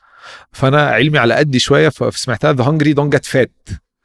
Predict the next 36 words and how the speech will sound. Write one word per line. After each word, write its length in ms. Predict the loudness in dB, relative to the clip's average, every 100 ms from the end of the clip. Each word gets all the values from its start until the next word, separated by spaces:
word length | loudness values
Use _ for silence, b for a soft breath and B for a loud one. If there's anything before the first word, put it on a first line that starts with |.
| b b b
فانا 180 | -6 -4
قلت 140 | -2
له: 80 | -2
"ليه 140 | 0 0
يا 40 |
عم 260 | -2 -4 -8
الدنيا؟" 840 | -10 -12 -12 -8 -6 -6 -6 -6 -8 -6 -6 -6 -8 B B
<laughs> 720 | -4 0 0 0 -6 -12 -8 -4
"انا 220 | 0 0
هنجري 200 | 2 2
على 180 | 2 2
طول 160 | 2
وجت 240 | 2 0 -4
فات". 280 | -2 -2
قال 320 | -4 -6 -4 -4
لك: 200 | -2 -4
"لا، 120 | -4
don't 280 | -2 2 2
get 160 | 2
fat 180 | 0 2
يا 100 | 0
ابني، 260 | -2 -6 -4
فالدنيا 500 | -2 0 0 0 0
ما 60 |
تديش 300 | 0 -4 -4
محتاج". 420 | -4 -2 -2 -2 -6
فاللي 320 | -8 -6 -6 -6
هو 100 | -6
كان 160 | -6
قصده 260 | -6 -6 -4
كده، 160 | -2 -2
طب 220 | -4 -4
تقول 240 | -2 0 2
يا 60 |
عم 320 | 0 -2 -8
بس. 260 | -8 -8 -10